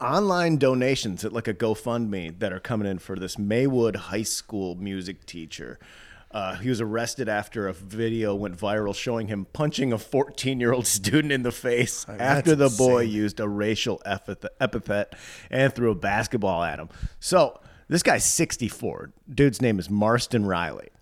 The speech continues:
Speaker 1: and he's a beloved music teacher. And this kid just starts going fucking bananas in his,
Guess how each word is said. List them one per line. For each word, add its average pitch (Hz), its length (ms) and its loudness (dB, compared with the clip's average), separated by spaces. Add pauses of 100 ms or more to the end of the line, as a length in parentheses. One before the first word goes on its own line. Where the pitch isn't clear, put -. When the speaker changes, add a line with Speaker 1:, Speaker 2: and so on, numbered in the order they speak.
(120)
Speaker 1:
and 107 400 -2
he's 113 340 0
a 107 220 0
beloved 120 580 4
music 190 400 0
teacher. 92 440 -4 (160)
And 135 260 0
this 214 200 2
kid 220 540 2 (180)
just 214 220 0
starts 165 300 -2
going 123 380 0
fucking 110 460 0
bananas 113 580 0
in 117 100 0
his, 117 280 -2